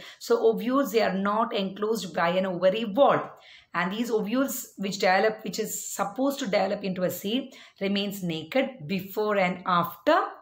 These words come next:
fertilization. So seeds that developed post-fertilization, they are not covered. That means they are naked. See, this is, uh, the gymnospore ovule,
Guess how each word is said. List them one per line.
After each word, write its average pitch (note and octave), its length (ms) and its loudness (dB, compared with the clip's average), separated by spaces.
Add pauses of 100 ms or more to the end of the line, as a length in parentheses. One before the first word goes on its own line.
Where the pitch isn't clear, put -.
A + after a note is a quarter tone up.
(120)
fertilization. D#3+ 840 -6 (1000)
So G3+ 340 0
seeds C4+ 480 0
that F3+ 260 2
developed G3 600 0
post-fertilization, F3+ 1120 0
they F#3+ 160 -4
are F3+ 320 -2
not A3 340 -4
covered. F#3 320 2
That D#3+ 160 -4
means F#3+ 220 -6
they F3+ 120 -4
are - 360 -2
naked. A3 640 -2 (520)
See, C#4 60 -2
this B3 240 2
is, B3+ 240 2
uh, F#3+ 240 -2
the F#3+ 120 6
gymnospore G#3+ 760 0
ovule, F#3 520 0